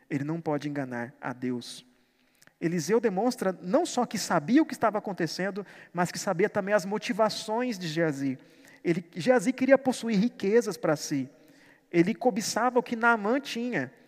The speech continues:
Ele queria vestes e olivais, e vinhas, e ovelhas, e bois, e servos e servas.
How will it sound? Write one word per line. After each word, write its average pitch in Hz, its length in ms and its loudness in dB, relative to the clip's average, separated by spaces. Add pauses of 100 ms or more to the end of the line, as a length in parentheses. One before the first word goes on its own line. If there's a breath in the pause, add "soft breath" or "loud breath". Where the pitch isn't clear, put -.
(320 soft breath)
Ele 185 180 4
queria 190 360 2
vestes 160 640 0
e 220 40 -2
olivais, 160 680 2
e 175 60 -2
vinhas, 143 540 -4
e 165 80 0
ovelhas, 160 540 -2 (220 loud breath)
e 170 80 -4
bois, 185 480 0 (160 loud breath)
e 156 80 -4
servos 185 560 2
e 175 60 -2
servas. 135 720 -2